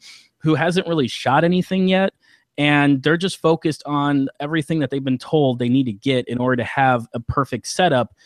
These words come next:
to then create perfect images. And so much of the time,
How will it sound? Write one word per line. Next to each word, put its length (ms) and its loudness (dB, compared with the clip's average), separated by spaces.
to 160 0
then 260 2
create 320 -2
perfect 420 -4
images. 540 0
And 200 2
so 280 0
much 240 0
of 40 -4
the 80 2
time, 520 0